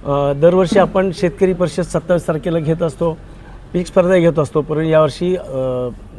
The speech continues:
जी अतिवृष्टी झाली त्याच्यामुळं पिकांचं आणि शेतकऱ्यांचं, अ, भयानक असं नुकसान झालेलं आहे. त्याच्यामुळं, अ, पीक स्पर्धा यावर्षी आपण घेणार नाही,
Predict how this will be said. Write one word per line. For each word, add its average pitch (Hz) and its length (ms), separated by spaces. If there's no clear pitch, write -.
जी 165 160
अतिवृष्टी 175 560
झाली 165 240
त्याच्यामुळं 165 460
पिकांचं 165 400
आणि 170 180
शेतकऱ्यांचं, 165 680
अ, 139 260
भयानक 196 520
असं 180 380
नुकसान 151 420
झालेलं 143 260
आहे. 147 140
त्याच्यामुळं, 156 460
अ, 143 120
पीक 165 260
स्पर्धा 165 280
यावर्षी 160 280
आपण 156 200
घेणार 151 280
नाही, 131 140